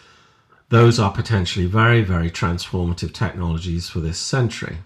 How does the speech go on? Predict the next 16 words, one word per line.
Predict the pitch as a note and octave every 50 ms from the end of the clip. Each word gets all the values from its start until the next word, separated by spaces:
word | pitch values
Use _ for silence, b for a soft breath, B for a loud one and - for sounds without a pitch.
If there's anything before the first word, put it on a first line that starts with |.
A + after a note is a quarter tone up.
| _ _ _ _ _ _ - - - -
And | G2 F2+ F#2 F2+ F2+ F2 E2+ F2 E2 - -
everybody | G2+ F2 F2 F2 E2 F2 E2 D#2+ E2 E2
has, | F2+ F2+ F2+ F2 E2+ E2+ E2+ F2 F#2 - - - - b b b b b b b b b b b
you | G#2 G2
know, | F2+ E2+
there's | F2 F2+ F2 E2 E2
a | F2
lively | E2+ E2 F2 F#2 F#2 G2+ G#2+ A2 A2+ G#2+ G#2+ F#2 F#2 F2 F2+ F2 F2+ F#2 - -
ongoing | A2 A2+ A2+ A2+ A2 G2+ A2+ G2 F#2 F#2 F2+ F2+ F2
debate, | F2 F#2+ E2+ F2+ - B2+ A#2+ A#2 G2 E2+ - - - - - - _ _ _ - -
uh, | G2+ F2+ E2+ E2+ E2 E2 E2
that | F#2 G2 E2
is | E2+ D#2+ F2 - - - - _ _ _ _ -
very | - - A2 A#2+ C#3+ C#3+
necessary | C3+ A#2 G2 G2+ - - E2+ - - E2+ D#2 D#2+ D#2+ D#2 D#2+ F2+ b b b b b b b b b -
about | G#2+ F#2 G2+ F#2 F#2 F2+ F2 F2+ - -